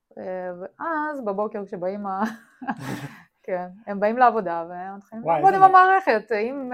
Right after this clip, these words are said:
Speaker 1: היוזרים פתאום מתחברים ויש בעיות, אז כאילו אתה תשמע
Speaker 2: רגע,
Speaker 1: מיד
Speaker 2: יש
Speaker 1: על הדבר הזה.
Speaker 2: וואי, גדול, אז יש, אה, מתח, רגע, יש מתח מבצעי כזה של אחרי, אה,
Speaker 1: כן.
Speaker 2: וזה עדיין, אה,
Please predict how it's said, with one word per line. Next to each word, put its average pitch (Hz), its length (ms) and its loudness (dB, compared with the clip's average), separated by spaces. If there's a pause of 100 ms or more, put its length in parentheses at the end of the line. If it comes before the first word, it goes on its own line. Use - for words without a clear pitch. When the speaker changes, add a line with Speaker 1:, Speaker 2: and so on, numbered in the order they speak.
Speaker 1:
היוזרים 226 380 0
פתאום 240 220 -6
מתחברים 196 540 -6
ויש 196 260 -6
בעיות, 175 400 -8
אז 185 100 -20
כאילו 214 200 -18
אתה 269 140 -18
תשמע 330 200 -6
Speaker 2:
רגע, 330 80 2
Speaker 1:
מיד 320 200 4
Speaker 2:
יש 302 60 2
Speaker 1:
על 277 100 4
הדבר 180 360 0
הזה. 190 100 -4
Speaker 2:
וואי, 175 140 2
גדול, 147 280 0
אז 131 100 -10
יש, 165 180 -8
אה, 160 100 -4
מתח, 165 420 -8
רגע, 147 220 -6
יש 135 140 -16
מתח 170 220 -12
מבצעי 160 420 -10
כזה 139 260 -6
של 131 200 -16 (260)
אחרי, 151 460 -10
אה, 135 440 -10 (260)
Speaker 1:
כן. 320 80 -12 (300)
Speaker 2:
וזה 139 180 -4
עדיין, 147 320 -2
אה, 151 60 -8